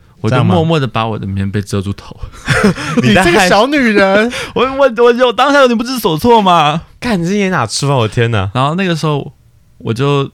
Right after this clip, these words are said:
Speaker 1: 就，就又默默地把棉被拿下来，然后呢，就是发现他们说更近。
Speaker 2: 天哪，就是，他就是有画面感，你知道吗？
Speaker 3: 天哪，你为什么你都会可以遇到这种粉红泡泡？
Speaker 1: 我不知道，然后
Speaker 2: 这都是电视会，
Speaker 1: 我，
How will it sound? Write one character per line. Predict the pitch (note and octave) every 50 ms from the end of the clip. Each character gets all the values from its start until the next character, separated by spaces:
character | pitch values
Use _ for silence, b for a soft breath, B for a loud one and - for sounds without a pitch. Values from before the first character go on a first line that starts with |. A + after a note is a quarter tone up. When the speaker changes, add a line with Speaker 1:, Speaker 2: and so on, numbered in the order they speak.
| - - C#3+
Speaker 1:
就， | C#3+ D3 C#3+ C#3 C3
就 | - - D#3 C#3+ -
又 | - D#3+ D#3
默 | D#3 D#3 D3+
默 | C#3+ C3+
地 | B2+
把 | A#2+ A2 A2+
棉 | A#2+ G#2+ G#2
被 | A#2+ B2
拿 | A2 G#2+ -
下 | B2 - - A#2
来， | - -
然 | A2+ A#2
后 | D3 E3+ F3
呢， | D#3
就 | D3 E3 E3+
是 | E3 E3
发 | - D#3+ D3+ E3
现 | E3+
他 | C#3+ C#3+
们 | A2+ G#2 G#2
说 | G#2+ - - D#3+ D#3+ -
更 | A3+ F#3 C#3 A#2+ A#2+
近。 | - F#3 D#3+ A2+ G2 - B B B B B B B B
Speaker 2:
天 | - C4+ C#4+ E4 F4
哪， | G4+ F#4 D#4+ C4+ F#3 - _ _ _ - - -
就 | - B3 C4+
是， | D4
他 | - - - C#4
就 | - C#4+
是 | C#4+
有 | A3+ C#3+
画 | - G#3+ G#3+ F#3 F3+
面 | G#3 G#3 E3 C#3+
感， | - B2 A2+
你 | G#2+ G#2+
知 | F#2+ A#2+
道 | B2 B2+ B2
吗？ | A2 G#2+ G#2 G#2 B2+
Speaker 3:
天 | - - A3+ B3 B3+ C#4 C#4+
哪， | D4 C#4+ C4+ C4 A#3+
你 | G#3 G3
为 | A3 D4 E4
什 | - - B3
么 | G3+ F#3
你 | D#3+ D3
都 | F3+ A3
会 | A3 A#3+
可 | A3+ - G#3+ G3
以 | F3
遇 | G#3 G3+
到 | G3 A3 G#3+
这 | G#3 G#3+
种 | G3 E3+
粉 | - D3 A#2
红 | A2+ A2+ A#2
泡 | F3+ F3 D3
泡？ | - E3+ E3 D3+ B2+ G#2 F2+ D#2
Speaker 1:
我 | - D#3+
不 | D3 - F#3+
知 | G3+ F#3 F3+ F3
道， | - F3 C#3
然 | C#3
后 | D#3+ F#3
Speaker 2:
这 | G3+ F3+
都 |
是 | A#3 G#3+
电 | - C3+ C3+ D#3
视 | E3
会， | D#3+ D#3+
Speaker 1:
我， | D#3